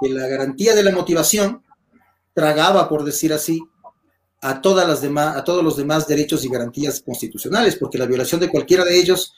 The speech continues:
redundaba en una violación de la, de la razonabilidad y, por tanto, en una violación de la, de la garantía de, de la motivación. Entonces, eso, esto no hacía muy razonable <laughs> utilizar el test de,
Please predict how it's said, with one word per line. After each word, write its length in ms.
redundaba 640
en 120
una 140
violación 480
de 80
la, 260
de 100
la 100
razonabilidad 720
y, 80
por 160
tanto, 240
en 100
una 140
violación 480
de 80
la, 200
de 100
la 100
garantía 640
de, 380
de 60
la 100
motivación. 560
Entonces, 400
eso, 460
esto 380
no 80
hacía 280
muy 360
razonable 720
<laughs> 600
utilizar 500
el 140
test 220
de, 300